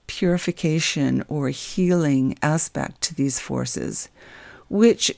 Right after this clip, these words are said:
could be what helps to compel people to forge ahead with something they feel passionate about, like Jen stepping up on that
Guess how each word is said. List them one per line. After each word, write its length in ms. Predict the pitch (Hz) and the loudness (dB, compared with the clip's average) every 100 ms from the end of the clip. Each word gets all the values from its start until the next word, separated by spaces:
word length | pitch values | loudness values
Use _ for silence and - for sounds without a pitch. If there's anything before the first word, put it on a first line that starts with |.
| 139 | -8
could 340 | - - 262 - | -4 0 0 2
be 280 | 160 160 160 | 0 2 0
what 440 | 160 170 170 - | 0 0 0 -2
helps 600 | - 208 202 - - - | -4 -2 0 -2 -4 -4
to 420 | - - 165 147 - | -2 0 2 0 -4
compel 760 | 165 151 - - 190 175 151 - | -4 -4 -4 -4 0 0 -2 -2
people 320 | 175 - 143 | -2 0 -4
to 340 | - - 139 | -2 -2 -2
forge 640 | - - - 175 190 185 185 | -4 -14 -4 2 4 4 0
ahead 420 | 160 160 147 123 | 0 0 0 0
with 160 | 139 | -2
something 520 | - 151 127 - 135 139 | 0 0 0 0 0 0
they 300 | 139 135 143 - - - | 0 -2 -6 -14 -20 -20
feel 480 | - 180 156 135 - | -4 0 2 0 -2
passionate 580 | - 147 147 - 147 135 | -6 -4 -4 -2 -2 -4
about, 520 | - 170 147 120 - - - - - - | -2 0 2 0 -6 -20 -20 -20 -20 -4
like 260 | 214 208 175 | 2 2 4
Jen 640 | - 190 165 131 127 147 - _ - - | 4 4 6 4 2 -4 -16 _ -20 -8
stepping 480 | - - 196 165 156 | -2 2 2 4 2
up 220 | 165 - | 2 0
on 220 | 156 147 | 0 2
that 280 | 151 165 156 | 2 0 -2